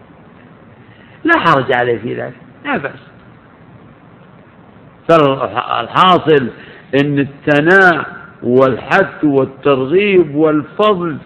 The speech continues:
مختص بالعلوم الشرعية، أما العلوم المادية فهي بحسب النية. نعم.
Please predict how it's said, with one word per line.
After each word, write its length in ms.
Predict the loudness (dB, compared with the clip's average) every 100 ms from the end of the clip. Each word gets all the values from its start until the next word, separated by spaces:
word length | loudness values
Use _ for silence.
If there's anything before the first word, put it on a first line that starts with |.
| -20 -20 -6
مختص 580 | -4 -4 0 0 0 0
بالعلوم 640 | 0 2 0 2 2 0
الشرعية، 680 | -4 -4 -2 -2 -2 -6 -12 -20 -20 -4 -2
أما 100 | 0 0
العلوم 380 | 0 0 0
المادية 800 | -2 -4 -6 0 2 4 2 0 -8 -20 -20 -2
فهي 460 | 2 4 4 0 -8 -18 -6
بحسب 500 | -4 0 0 0 0
النية. 540 | 0 0 -2 -2 -4 -8 -20 -20 -20 -20 -20 -20 -20 -20 -20 -20 -20 -20 -20 -20 -20 -12
نعم. 240 | -8 -8